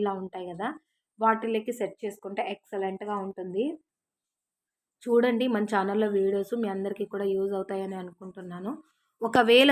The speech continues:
స్టిచ్చింగ్ మీకు కావాలి అనుకుంటే ఫ్యాబ్రిక్ మీరైనా పంపించండి. నాకు తెలిసిన ఫ్యాబ్రిక్ స్టోర్ అయితే ఉందన్నమాట, అందులో మొత్తం కాటన్ ఇలా అన్నీ కూడా ఉంటాయి. మీకు ఏదైనా కలంకారీ డిజైన్స్ వచ్చున్నాయి, అన్నీ కూడా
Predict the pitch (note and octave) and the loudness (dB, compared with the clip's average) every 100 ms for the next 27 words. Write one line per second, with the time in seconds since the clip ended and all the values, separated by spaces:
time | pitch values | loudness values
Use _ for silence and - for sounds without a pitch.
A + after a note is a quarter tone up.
0 | C#4 A#3+ A3 B3+ B3+ A3 G#3 G#3 F#3+ G3 | 4 0 -4 2 4 4 2 2 4 6
1 | G3+ G#3+ G3 G3 G#3+ B3+ - F#3 F#3+ G3+ | 6 6 2 -2 -2 2 6 8 8 4
2 | G#3 G3+ G3 A3 A3+ A3+ A3+ G3+ G3 G3 | 0 2 6 8 8 8 8 6 2 -2
3 | - G3 G#3+ D#4 - - - A3+ A3+ A#3+ | 0 0 2 0 -6 -14 -10 6 8 8
4 | B3 A#3+ G#3+ A#3+ A#3+ A#3 G3 G3 A3 - | 6 6 4 4 4 8 8 8 2 -2
5 | - G#3 A3 G3+ G#3+ G#3 G3+ F#3+ F#3 F3+ | 2 6 6 6 4 4 2 2 2 2
6 | F3+ G#3 G#3+ A#3+ G#3 F#3+ - - A#3 A3 | 4 2 2 2 2 0 -4 -2 0 2
7 | G3 F3+ F#3+ G3+ F#3+ F#3+ G3 - - - | 6 8 6 4 0 0 -4 -12 -20 -16
8 | - A#3 G#3+ F#3+ G#3+ A#3+ C4 B3 A#3 A3+ | 0 6 8 8 4 6 6 6 8 8
9 | G3+ G3+ G3+ F#3+ C4 - _ _ _ A#3+ | 6 2 2 4 2 0 _ _ _ -2
10 | A#3+ A#3 A3 A3+ A3 A3 A3 G#3+ A3+ A3+ | 2 4 6 6 4 4 6 6 6 6
11 | G#3+ G3+ G3+ G3+ G3+ G#3 G3+ G#3+ G3+ G3 | 6 6 4 4 0 0 -2 0 0 2
12 | G3 G#3+ A3+ A#3+ A#3 A3+ | 2 4 6 6 6 6